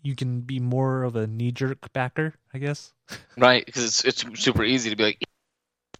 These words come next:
Speaker 2: like, everybody I know is doing this one, I'll do it too, without really con-, committing to, like, that lifestyle of backery, like you and I have been sucked into.
Speaker 1: <laughs> Yeah, where I spend lots and lots of money on stuff. Like, I've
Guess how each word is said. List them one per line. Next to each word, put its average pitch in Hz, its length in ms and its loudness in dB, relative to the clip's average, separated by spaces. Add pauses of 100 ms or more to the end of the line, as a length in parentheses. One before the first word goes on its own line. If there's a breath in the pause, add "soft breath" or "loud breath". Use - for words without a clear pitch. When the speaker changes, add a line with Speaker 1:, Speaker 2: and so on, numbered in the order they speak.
(220)
Speaker 2:
like, 160 140 6
everybody 196 320 4
I 185 80 6
know 196 160 4
is 160 80 0
doing 143 200 4
this 123 140 0
one, 101 220 -2
I'll 170 340 4
do 175 120 4
it 156 80 -4
too, 156 340 -2
without 120 360 2
really 120 280 -2
con-, 95 300 -18
committing 110 460 -2
to, 110 140 -4
like, 90 340 -4
that - 200 2
lifestyle 101 560 -4
of 101 120 -16 (140)
backery, 104 460 2 (220 loud breath)
like 127 160 6
you 160 80 6
and 139 80 6
I 127 60 10
have 117 120 6
been 123 120 -6
sucked - 320 2
into. 110 380 -2 (400 soft breath)
Speaker 1:
<laughs> - 360 -4
Yeah, 139 380 -6 (680 loud breath)
where 139 300 -4
I 131 200 -2
spend 131 380 -4
lots 131 240 0
and 131 80 -4
lots 127 200 -4
of 120 60 -10
money 120 320 -4
on 107 280 -8
stuff. - 520 -6
Like, - 440 -20
I've 139 340 -10